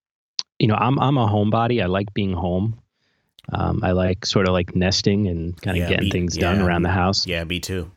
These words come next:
Speaker 1: But I haven't left my house in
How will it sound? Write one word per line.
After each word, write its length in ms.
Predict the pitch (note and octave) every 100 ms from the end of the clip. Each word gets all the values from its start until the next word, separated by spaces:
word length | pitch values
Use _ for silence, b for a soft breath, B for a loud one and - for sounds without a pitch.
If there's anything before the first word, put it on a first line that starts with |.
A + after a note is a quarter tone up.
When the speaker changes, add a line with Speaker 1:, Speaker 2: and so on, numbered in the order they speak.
| _
Speaker 1:
But 140 | A#2 A#2 _ _ _
I 120 | A#2+ B2+
haven't 320 | D#3+ D#3 -
left 300 | A2+ B2+ A2+ _ - _
my 140 | A2+
house 400 | G#2 A2+ A2+ G#2
in 260 | F#2 F2+ F2